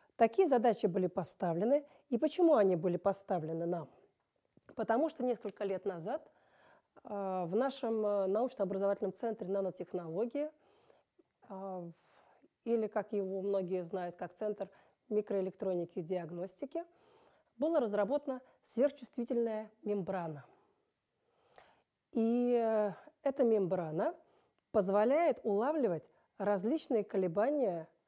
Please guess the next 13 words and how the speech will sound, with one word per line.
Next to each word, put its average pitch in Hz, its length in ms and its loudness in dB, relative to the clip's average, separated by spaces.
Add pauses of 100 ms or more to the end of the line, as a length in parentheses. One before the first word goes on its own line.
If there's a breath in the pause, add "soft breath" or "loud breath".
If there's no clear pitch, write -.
(680)
окружающей 202 760 0
среды, 190 520 -4 (360 soft breath)
в - 60 -20
том 294 160 0
числе 254 280 -4
мы 233 140 0
говорим 196 400 0
о 196 40 0
головном 185 460 0
мозге. 170 500 -4 (800 soft breath)
Значит, 233 480 -2
это 208 520 -2
колебания 202 800 0